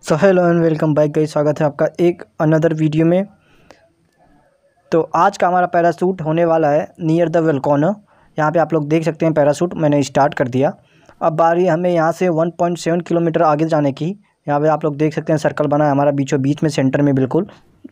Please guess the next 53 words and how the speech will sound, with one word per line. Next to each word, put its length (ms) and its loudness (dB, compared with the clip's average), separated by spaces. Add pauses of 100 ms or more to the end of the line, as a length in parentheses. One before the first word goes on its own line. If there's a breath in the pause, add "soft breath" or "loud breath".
पूरे 160 2
मैप 240 2
के। 200 -2 (960)
तो 80 2
हम 120 0
एंट्रेंस 320 0
पे 100 0
यहाँ 160 2
पे 80 -4
देखिए 260 0
तीन 180 0
सौ 100 -2
मीटर 220 0
दूर 220 4
हैं, 80 4
आ 140 2
चुके 220 -4
हैं, 80 0
यहाँ 160 2
पे 100 -2
finally 400 0
पहुँचने 300 0
वाले 200 2
हैं। 180 -2 (760 soft breath)
तो 140 2
यहाँ 200 2
पे 100 0
हमारा 320 2 (200)
वोल्केनो 440 0
जो 140 0
था, 120 2
यहाँ 160 2
पे 80 0
हमें 200 -2
केव 220 0
खोजना 280 0
रहता 160 0
है। 60 4
यहाँ 120 2
पे 80 -4
देखिए 220 0
आप 60 -2
लोगों 200 0
को 60 -6
ग्लिच 180 0
से 100 -4
दिख 200 -2
रहा 80 4
होगा, 240 0 (520 soft breath)
यहाँ 120 2
पे 100 -4
बिल्कुल 340 -2
केव 240 0